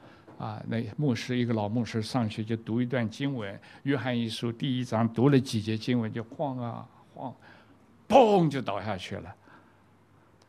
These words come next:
哇，好多人就站起来尖叫啊！那个大教会，那个声音就乱成一片啊！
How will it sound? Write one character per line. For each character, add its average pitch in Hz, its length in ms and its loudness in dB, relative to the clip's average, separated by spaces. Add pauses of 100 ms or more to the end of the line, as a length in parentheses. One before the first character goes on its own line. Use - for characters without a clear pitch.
哇， 196 280 8
好 180 260 8
多 226 80 6
人 202 200 8
就 196 140 10
站 277 300 8
起 - 120 6
来 151 100 6
尖 190 300 4
叫 165 160 2
啊！ 123 120 -6 (360)
那 170 100 -4
个 - 80 -8 (100)
大 - 220 -4
教 123 220 4
会， 113 180 0
那 131 80 0
个 135 100 0
声 135 220 -2
音 156 80 -2
就 170 100 10
乱 254 380 6
成 - 180 2
一 160 140 4
片 156 240 4 (580)
啊！ 101 320 -10